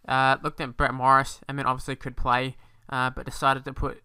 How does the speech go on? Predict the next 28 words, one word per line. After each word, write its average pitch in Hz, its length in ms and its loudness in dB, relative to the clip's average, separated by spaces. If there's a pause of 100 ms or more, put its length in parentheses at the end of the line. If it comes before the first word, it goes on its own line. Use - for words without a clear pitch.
Darius 127 380 -2
Boyd 120 460 -4
and 120 440 -6
Jared 117 280 -4
Hayne 117 260 -4
on 120 80 -10
the 117 100 -8
wings 117 220 -12
instead. 120 540 -8 (340)
And, 120 300 -8
um, 117 340 -6 (960)
yeah, 117 240 -4
just 120 300 -12
'cause, 139 200 -10 (140)
like, 156 220 -2
Brett 190 140 2
Morris 214 200 0
doesn't 143 160 -6
have 135 140 -4
the 127 60 -6
acceleration, 127 600 -8
which 117 140 -14
is 110 100 -12
a 120 60 -10
little 113 100 -10
bit 110 140 -14
weird, 113 260 -12
but 107 180 -6